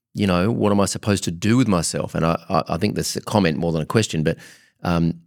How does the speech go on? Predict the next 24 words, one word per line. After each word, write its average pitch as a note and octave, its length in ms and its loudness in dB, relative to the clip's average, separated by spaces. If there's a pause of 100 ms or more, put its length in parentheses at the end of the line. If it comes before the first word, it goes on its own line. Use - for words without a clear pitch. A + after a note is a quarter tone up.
and G2 140 2
again, G2 260 0
I F2+ 40 4
don't A2+ 220 2
mean G2+ 240 2
to F#2 60 0
be F2 80 0
too A#2+ 200 0
gender F#2 220 -2
biased, F2+ 300 2
but G#2+ 80 2
it's F#2 100 -2
just A#2+ 180 -8
my G2+ 120 4
observation F#2+ 1040 0 (340)
that - 260 0 (340)
m-, F#2+ 220 0
men A2 480 2 (600)
get G2+ 200 0
a G2 60 2
lot G2 300 2
of G2+ 180 0
their F#2 140 2
self-worth E2+ 680 0